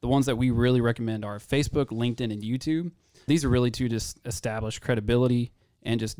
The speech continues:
educate people on why they need your services and really just to show your knowledge in the industry.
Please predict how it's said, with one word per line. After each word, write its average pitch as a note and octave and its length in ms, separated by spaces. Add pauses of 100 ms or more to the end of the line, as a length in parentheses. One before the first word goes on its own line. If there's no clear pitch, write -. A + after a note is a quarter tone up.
(480)
educate B2 400
people A#2 240
on G#2+ 160
why A2 280
they A2 120
need A2+ 240
your B2 160
services C3 460
and G#2+ 140
really D#3 180
just A#2+ 200
to A#2+ 80
show A#2+ 200
your A2 160
knowledge G#2+ 340
in G#2 80
the G#2 100
industry. D3 460